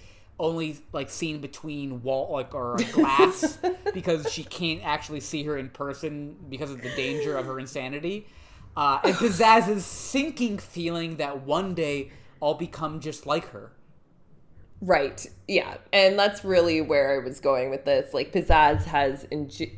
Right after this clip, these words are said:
Speaker 2: inherited the crazy gene.
Speaker 1: Right, right. Which we've seen, we all know, uh, but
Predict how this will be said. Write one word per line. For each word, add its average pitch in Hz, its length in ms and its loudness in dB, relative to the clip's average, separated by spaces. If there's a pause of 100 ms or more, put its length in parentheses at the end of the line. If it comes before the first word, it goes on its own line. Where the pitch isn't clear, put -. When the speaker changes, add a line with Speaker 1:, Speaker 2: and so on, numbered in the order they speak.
(160)
Speaker 2:
inherited 175 760 6
the 147 80 0
crazy 131 440 -2
gene. - 460 -10 (380)
Speaker 1:
Right, 220 400 6
right. 143 220 0
Which 135 160 -6
we've 156 160 -4
seen, 202 640 0 (580)
we 139 160 -6
all 120 180 -2
know, 139 760 2 (140)
uh, 123 480 0 (180)
but 147 320 0